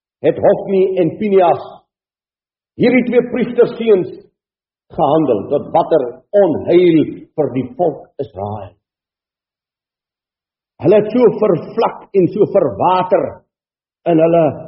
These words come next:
dienswerk aan God. U moet die gruwels gaan lees wat hulle gedoen het.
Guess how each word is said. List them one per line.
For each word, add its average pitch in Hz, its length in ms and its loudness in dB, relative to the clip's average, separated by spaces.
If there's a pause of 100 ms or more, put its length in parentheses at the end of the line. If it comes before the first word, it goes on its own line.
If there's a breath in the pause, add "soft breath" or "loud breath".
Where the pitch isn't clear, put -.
(180)
dienswerk 214 880 0
aan 180 160 4
God. 233 400 -4
U 202 80 0
moet 196 160 2
die - 100 -4
gruwels 240 380 2
gaan 190 240 2
lees 226 320 0
wat 208 160 0
hulle 208 160 4
gedoen 262 400 2
het. - 140 -4